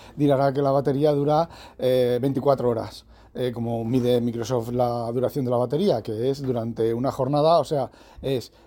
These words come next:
eh, te dice la batería dura nueve horas, tres horas el equipo encendido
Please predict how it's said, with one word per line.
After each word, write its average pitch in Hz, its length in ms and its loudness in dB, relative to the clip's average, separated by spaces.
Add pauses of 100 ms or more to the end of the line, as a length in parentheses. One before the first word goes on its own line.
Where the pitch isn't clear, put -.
eh, 123 320 0 (140)
te - 80 -2
dice 135 180 0
la 131 80 2
batería 139 380 2
dura 190 180 2
nueve 156 240 2
horas, 107 380 -4 (260)
tres 160 220 4
horas 135 220 2
el 135 80 2
equipo 139 280 -2
encendido 165 600 0